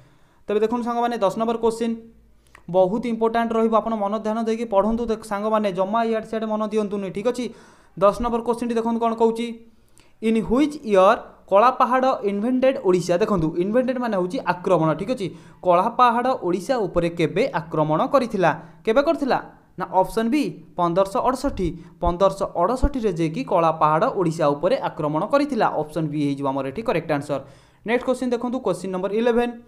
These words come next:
ଆକର୍ଡିଂ ଟୁ ଦ ମହାଭାରତ The capital city of କ'ଣ? ନା, ଆନିସେଣ୍ଟ କଳିଙ୍ଗ। ଆନିସେଣ୍ଟ ମାନେ ହେଉଛି ଆମର ପୁରୁଣା କାଳରେ, ଠିକ୍ ଅଛି, ପୁରୁଣା, ଠିକ୍ ଅଛି। କୋଶ୍ଚିନ୍ଟିର କହିବାର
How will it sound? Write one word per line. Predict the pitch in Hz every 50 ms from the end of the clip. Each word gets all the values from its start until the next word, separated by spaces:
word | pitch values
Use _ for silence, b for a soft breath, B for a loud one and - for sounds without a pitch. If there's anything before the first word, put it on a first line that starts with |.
| b b b b b b b
ଆକର୍ଡିଂ | 160 170 175 220 240 285 285 277 285
ଟୁ | 254 233
ଦ | 180 196
ମହାଭାରତ | 196 196 180 165 165 196 196 185 185 175 170 170 165 165 175 190 220 226 - b b b b b b b - 165
The | 202
capital | 196 202 214 190 170 - 262 269 - 285 294 285
city | - - 208 170 165 190
of | 180 180 190 185 -
କ'ଣ? | 226 247 285 294 202 165
ନା, | 180 196 -
ଆନିସେଣ୍ଟ | - 185 185 202 214 208 - 269 269 247
କଳିଙ୍ଗ। | - - 196 180 180 180 175 160 151 - -
ଆନିସେଣ୍ଟ | 151 160 190 208 - 285 269 254
ମାନେ | 220 180 175 165
ହେଉଛି | 156 160 160 202
ଆମର | 196 196 220 247
ପୁରୁଣା | - - - 220 214 226 226 220
କାଳରେ, | 214 214 170 156 151 143 143 139
ଠିକ୍ | - 214 254
ଅଛି, | 277 - 196
ପୁରୁଣା, | - - 214 208 202 185 160 - 165 - -
ଠିକ୍ | 226 226
ଅଛି। | 294 294 202 165 B B B B B B B
କୋଶ୍ଚିନ୍ଟିର | - 208 208 214 - 285 269 277 277 269
କହିବାର | 262 208 190 190 190 185